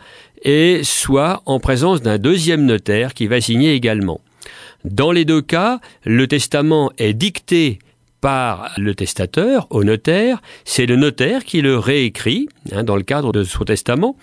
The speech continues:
en présence des deux témoins ou du second notaire, qui le relie au testateur pour être certain qu'il a bien compris les dispositions et que les dispositions écrites correspondent bien à sa volonté.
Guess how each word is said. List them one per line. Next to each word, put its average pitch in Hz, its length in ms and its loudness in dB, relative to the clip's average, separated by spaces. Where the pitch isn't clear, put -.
en 175 140 2
présence 160 680 0
des 113 180 0
deux 127 140 2
témoins 123 560 2
ou 180 160 4
du 139 160 2
second 107 320 0
notaire, 104 580 0
qui 151 220 0
le 143 180 4
relie 185 600 0
au 113 80 -2
testateur 139 760 0
pour 135 340 2
être 113 380 -2
certain 139 480 -2
qu'il 113 580 0
a 87 80 -2
bien 107 220 0
compris 113 400 0
les 113 100 2
dispositions 107 720 0
et 127 80 2
que 117 100 -2
les 113 120 2
dispositions 117 580 0
écrites 139 420 -2
correspondent 156 560 0
bien 131 360 0
à 110 100 -2
sa 127 160 0
volonté. 113 640 0